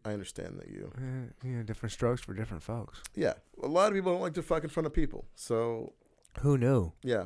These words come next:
Speaker 1: What, am I gonna hold that against him?
Speaker 2: I mean, don't, don't, don't they believe in evolution? I mean
Speaker 1: <laughs> So I've just never been more, I'm just sitting in this lobby eating pizza with these fucking idiots.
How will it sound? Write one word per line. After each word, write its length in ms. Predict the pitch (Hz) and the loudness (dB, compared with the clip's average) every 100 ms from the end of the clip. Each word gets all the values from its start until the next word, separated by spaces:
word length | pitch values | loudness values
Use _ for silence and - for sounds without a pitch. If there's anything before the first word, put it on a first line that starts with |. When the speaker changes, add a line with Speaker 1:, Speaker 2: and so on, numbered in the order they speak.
| 87 | -2
Speaker 1:
What, 120 | 135 | 0
am 60 | 135 | 2
I 20 | |
gonna 120 | 117 104 | 2 0
hold 100 | 107 | 0
that 80 | 98 | 0
against 280 | 107 - | -2 -4
him? 160 | 214 202 - | -10 -10 -2
Speaker 2:
I 80 | 123 | 2
mean, 160 | 117 | 4
don't, 220 | 110 117 117 | 4 2 2
don't, 300 | 113 107 - | 2 0 0
don't 140 | 110 | 0
they 60 | 127 | 0
believe 220 | 117 120 | 2 2
in 80 | 110 | 2
evolution? 580 | 107 104 104 110 - 143 | -4 -2 -2 -2 -4 -4
I 40 | 123 | -2
mean 280 | 98 104 107 | -2 -2 -4
Speaker 1:
<laughs> 840 | 120 127 - 127 - 131 - 220 - 196 131 - - 151 - - - - - | -4 -6 -6 -8 -8 -10 -6 -8 -8 -14 -14 -16 -18 -18 -18 -20 -20 -20 0
So 120 | 117 | 4
I've 80 | 135 | 6
just 120 | 131 | 6
never 200 | 120 127 | 8 8
been 140 | 123 117 | 6 6
more, 240 | 113 117 | 6 6
I'm 160 | 117 127 | 4 2
just 200 | 120 - | 2 4
sitting 400 | 131 127 123 - | 2 0 -4 -6
in 140 | 127 | -4
this 140 | 117 110 | -2 -2
lobby 540 | 101 107 107 104 - - _ - | 0 2 2 -2 -6 -12 _ -6
eating 180 | 113 | 0
pizza 340 | 110 113 - 107 | 4 4 4 -4
with 100 | 104 | -6
these 180 | 107 98 | -8 -10
fucking 360 | - 110 104 | -4 -4 -2
idiots. 520 | 104 104 95 - - | -4 -4 -6 -8 -12